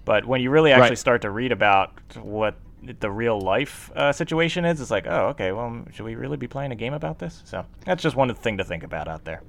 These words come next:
Speaker 2: Yeah, it's interesting. So, I mean, you know, the game goes a certain amount of the so-, into the society of these people. It is set there, obviously, but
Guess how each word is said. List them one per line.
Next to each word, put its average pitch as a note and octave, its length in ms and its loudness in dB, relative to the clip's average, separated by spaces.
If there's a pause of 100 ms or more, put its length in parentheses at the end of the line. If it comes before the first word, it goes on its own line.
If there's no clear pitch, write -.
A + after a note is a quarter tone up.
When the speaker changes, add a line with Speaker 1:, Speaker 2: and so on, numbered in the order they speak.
(140)
Speaker 2:
Yeah, D#3+ 280 8
it's - 120 0
interesting. A#2 400 2
So, C#3+ 320 10
I B2 80 8
mean, B2+ 220 6
you B2+ 100 6
know, A2 60 2
the A#2 120 8
game D3 260 6
goes C3+ 200 10
a A#2 60 4
certain - 300 4
amount C3 240 8
of A#2 100 6
the A#2+ 100 4
so-, - 200 -2 (100)
into C3 160 4
the A2+ 160 6
society G#2+ 840 6 (120)
of A2 180 8
these G#2+ 160 4
people. G2 340 4
It F#2+ 100 2
is F#2+ 140 2
set A2+ 260 4
there, G2 220 6
obviously, G2 420 4
but F#2+ 360 4